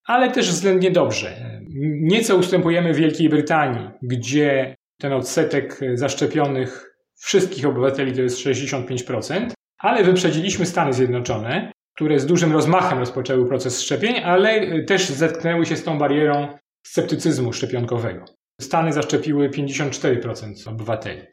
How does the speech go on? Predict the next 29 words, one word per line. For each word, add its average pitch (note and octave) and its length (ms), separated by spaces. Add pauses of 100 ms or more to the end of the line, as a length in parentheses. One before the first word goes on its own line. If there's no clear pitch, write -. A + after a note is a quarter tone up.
(540)
No A#3 160
i A#3+ 160
t-, - 120
Unia A3+ 280
wyprzedza F#3 380
też E3+ 200
kilka D#3+ 760
innych D#3+ 360
państw D3 300
rozwiniętych, C#3+ 580
takich - 260
jak C3 140
Japonia D#3 460
czy C#3 160
Australia. A#2 720 (280)
Gorzej G#3+ 460
wygląda F3 380
sytuacja F3 460
w B2 120
większości D3+ 540
państw D#3+ 600 (140)
określanych D#3+ 580
jako D3 160
rozwijające C#3 760
się. - 140 (360)
Radzą E3 200
sobie D3 220
Chiny, C3 540
które, C#3 480